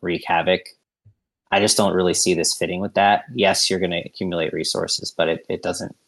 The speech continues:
necessarily fit the mold in the same way. Um, so I, I think it just kinda depends on your strategy. But I, I, I'm a little bit less excited about this card than, than others, um, that have come out at,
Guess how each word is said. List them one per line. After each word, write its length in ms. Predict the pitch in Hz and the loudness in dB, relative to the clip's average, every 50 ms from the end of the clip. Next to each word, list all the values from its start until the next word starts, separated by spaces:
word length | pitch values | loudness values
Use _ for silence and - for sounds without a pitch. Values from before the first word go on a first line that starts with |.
| _ - | _ -6
necessarily 540 | - - - - - - - 80 78 78 | -4 -2 -2 -2 -2 -2 -2 -2 -4 -4
fit 220 | - - - - - | -4 -4 -6 -6 -4
the 60 | - | -6
mold 260 | - 80 78 76 78 78 | -6 -6 -6 -6 -6 -8
in 120 | 78 73 | -10 -8
the 40 | - | -6
same 240 | - - 82 80 78 | -6 -4 -4 -4 -4
way. 320 | 80 78 78 80 78 - _ _ _ _ _ _ _ _ _ _ _ _ _ _ _ _ _ _ - | -6 -6 -6 -6 -8 -10 _ _ _ _ _ _ _ _ _ _ _ _ _ _ _ _ _ _ -6
Um, 600 | - 82 80 80 78 78 76 78 78 - 104 - _ _ _ _ _ _ _ _ _ _ _ _ _ _ - | -2 2 2 4 4 2 2 0 -4 -6 -10 -12 _ _ _ _ _ _ _ _ _ _ _ _ _ _ -10
so 180 | 107 - - 101 | -2 2 4 6
I, 220 | 95 95 - - | 6 6 6 4
I 80 | - 113 | 4 4
think 160 | 107 113 107 | 4 4 2
it 60 | 101 | 2
just 300 | - 107 92 - - - _ _ | 2 0 0 0 -2 -8 _ _
kinda 200 | - 107 92 87 | -4 -2 -2 -2
depends 300 | 80 82 - 87 85 - | -2 -4 -6 -8 -8 -8
on 60 | 82 | -8
your 100 | 80 80 | -10 -10
strategy. 580 | - - - - - - - - 104 - 101 110 - | -8 -8 -8 -6 -6 -8 -8 -10 -10 -10 -10 -8 -2
But 200 | - 98 92 - | 0 0 2 2
I, 280 | - 110 120 - 123 123 | 2 0 0 2 0 0
I, 100 | 117 - - | 0 0 0
I'm 160 | 117 113 110 | 0 2 2
a 80 | 107 107 | 2 4
little 180 | 110 107 104 | 2 2 2
bit 220 | 98 101 98 92 - _ _ _ _ _ _ _ _ _ _ _ _ _ _ _ _ - | 2 0 -2 -4 -6 _ _ _ _ _ _ _ _ _ _ _ _ _ _ _ _ -8
less 420 | 104 101 104 107 101 98 - - | -4 0 2 2 2 2 2 -2
excited 440 | 107 - - - 98 87 87 82 80 | -2 -2 -2 0 0 0 -2 -4 -6
about 260 | 80 76 - - - - | -6 -6 -6 -8 -8 -8
this 140 | 90 - | -10 -10
card 340 | - - - - - - - - | -10 -10 -10 -12 -12 -12 -14 -12
than, 400 | - - - - - - 110 110 _ | -14 -14 -14 -14 -16 -16 -18 -18 _
than 160 | - - - - - | -12 -12 -10 -8 -8
others, 640 | - - 50 50 50 - - - - - - - _ _ - | -8 -6 -6 -8 -6 -6 -6 -6 -6 -8 -10 -14 _ _ -12
um, 300 | - 80 80 - - 87 90 | -10 -10 -10 -10 -10 -10 -8
that 100 | 98 90 | -8 -8
have 140 | 87 - | -8 -8
come 160 | - - 85 82 | -12 -12 -10 -8
out 180 | 80 80 80 | -6 -6 -6
at, 160 | 80 82 80 | -6 -8 -10